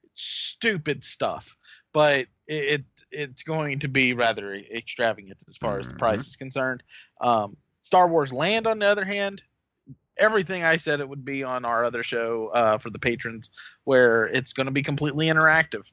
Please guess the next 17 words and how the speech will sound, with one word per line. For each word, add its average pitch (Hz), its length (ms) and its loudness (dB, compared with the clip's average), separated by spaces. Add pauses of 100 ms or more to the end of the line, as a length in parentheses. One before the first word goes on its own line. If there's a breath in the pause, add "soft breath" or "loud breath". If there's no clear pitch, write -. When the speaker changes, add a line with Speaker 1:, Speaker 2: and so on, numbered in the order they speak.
Speaker 1:
Uh, 120 220 2
the, 117 280 0 (340 loud breath)
you're 147 140 0
going 156 380 0
to 160 120 -2
fl-, 147 300 -4
n-, 151 160 0
although 196 420 6
the, 165 220 -2
the 139 420 -2
Millennium 156 460 0
Falcon 147 400 2
experience 190 720 -8 (340 loud breath)
is 135 760 0 (100)
a 131 380 -2
situation 135 800 -4
that 123 240 0